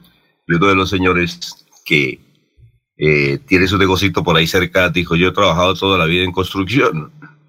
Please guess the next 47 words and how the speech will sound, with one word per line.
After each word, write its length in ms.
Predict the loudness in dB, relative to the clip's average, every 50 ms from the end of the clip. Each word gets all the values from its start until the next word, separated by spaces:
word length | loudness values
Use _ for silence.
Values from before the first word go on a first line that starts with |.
| _ _ _ _ _ _ _ _ _ _ _ _ _ _
Y 100 | -2 0
dijo, 460 | 2 2 2 4 2 2 0 0 -4 _
"Desde 420 | -6 -2 0 2 2 2 2 2 2
ahora 180 | 4 2 2 2
les 160 | 0 0 0
digo", 220 | 0 0 2 2
ahora 240 | 0 0 0 0 -2
que 100 | -4 -6 -8
nos 160 | -8 -8 -6
fuimos 200 | -4 -4 -2 -2
a 60 | -2 -2
tomar 260 | 0 0 2 2 2
ahí 200 | 2 2 0 0
un 180 | -2 -4 -8
juguito, 480 | -8 _ -4 -2 -2 -2 -2 -4 -8 -14 -16 -18 -20 -20 -20 -20 -20 -20 _ _
dijo, 140 | 2 4 4
"Desde 160 | 4 4 4
ahora 200 | 2 2 2 0
les 100 | 0 0
digo 260 | 0 0 -2 -2 -2
que 120 | -2 -2 -2
ese 120 | -2 -2
centro 340 | -2 -2 -2 0 -2 -2 -2
cultural 400 | -2 -2 0 0 2 2 2 2
se 120 | 2 0
va 80 | 0 0
a 80 | 0
caer, 240 | 0 0 0 0 0
esa 180 | -2 -4 -4 -4
construcción 420 | -4 -6 -8 -8 -6 -4 -2 0
se 140 | 0 0 0
cae, 280 | 2 2 0 0 0 -4
eso 120 | -6 -8
está 260 | -6 -2 -2 -2 -2 -2
muy 340 | -2 -2 2 2 2 2 2
mal 220 | 2 2 2 2
hecho." 260 | 0 0 -4 -10 -16 -18 _ _ _ _ _ _ _ _ _ -4
Dijo, 360 | -4 -2 0 2 0 0 0 0
"Se 100 | 0 2
lo 140 | 2 2 2
puedo 160 | 2 2 2
asegurar." 460 | 2 0 0 0 0 2 0 0 -2 -6 -16 -20 -20 -20 _ _
Después 360 | -10 -10 -10 -6 -4 -2 0
lo 120 | 0 2 2
recordé, 480 | 0 0 0 -2 -2 0 0 0 -2 -4 _ _ _ _ _ _ _
<laughs> 280 | -10 -4 -2 -2 -2 0
hombre, 400 | 0 0 2 2 2 2 0